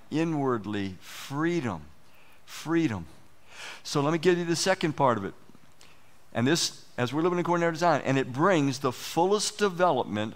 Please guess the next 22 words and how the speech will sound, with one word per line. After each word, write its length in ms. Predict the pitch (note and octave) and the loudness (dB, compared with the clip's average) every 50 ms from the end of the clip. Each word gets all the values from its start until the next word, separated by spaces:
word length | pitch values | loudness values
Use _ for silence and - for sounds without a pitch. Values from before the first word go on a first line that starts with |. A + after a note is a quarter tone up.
| - | -4
of 100 | - A2 | -2 0
our 120 | A2+ A2+ A2 | 0 0 -2
God-given 600 | G#2 G2 A#2+ C3+ D3+ D#3 C#3 C#3+ D#3 D3 D3+ C#3+ | 0 0 0 2 2 0 0 -2 -2 -2 -2 -4
capacities 960 | - - C3 - - C3+ C3+ B2+ B2 B2 - - B2+ A2 A2+ A2 G#2+ - - - | -4 -6 -8 -8 -4 -2 0 0 0 0 -2 -6 -6 -6 -4 -6 -6 -8 -8 -8
and 180 | G2+ G#2 G2+ G2+ | -6 -6 -6 -6
potential. 600 | - G2+ - - - G2 F#2 - - - - - - - - - - - - - - - - - - | -8 -10 -8 -6 -6 -6 -6 -8 -10 -12 -14 -16 -18 -20 -20 -20 -20 -20 -18 -16 -14 -14 -14 -8 -2
It, 180 | B2 C3+ C3+ - | 0 0 2 2
it's 220 | C3 C3 B2+ - | 2 2 0 0
as 400 | - - D3 E3 E3+ F3 D#3+ - | 0 2 4 4 4 4 2 2
I'm 340 | C#3+ C#3+ C#3+ C3+ C3 A#2+ G#2+ - - - - - - - - | 0 2 2 2 0 -2 -4 -8 -16 -20 -20 -20 -20 -18 -16
living 920 | - F#2+ G2+ G#2 G#2+ A#2+ C3+ E3+ G#3+ A#3 A#3+ A3 A#3+ A#3 A#3 A3+ A3 G3 - - - - - - - - | -14 -12 -10 -8 -4 -2 0 2 2 2 2 0 0 0 0 0 -2 -2 -4 -6 -16 -20 -20 -18 -12 -4
in 360 | - B2+ C3+ C3+ C3 B2+ B2+ | 0 0 2 2 2 2 2
union 440 | C#3 E3 F#3 G3 F#3+ F#3+ F#3 F3+ E3+ | 2 2 2 2 2 0 0 0 -2
with 160 | D#3+ D3+ - | -2 -4 -4
Christ 540 | - - - C#3+ C#3 C#3+ C#3+ C3 - - A#2+ | -6 -4 -2 0 0 0 0 -2 -4 -4 -4
and 100 | A2+ A2 | -4 -4
his 240 | A2 C3+ C3 B2 A#2+ | -2 -4 -4 -4 -4
word 360 | A#2+ B2+ B2 B2 A#2+ A#2+ A#2+ | -2 0 0 2 0 0 0
and 100 | A#2+ A#2 | 0 -2
his 180 | A2+ A2 - | -2 -2 -4
will 380 | G#2+ G#2+ A#2 A2+ G#2 G2 G2 F#2+ - - - - - - - | -4 -4 -2 -2 0 -2 -2 -4 -8 -14 -18 -18 -18 -10 -4
that 180 | A#2 A#2 G#2+ | -4 -4 -4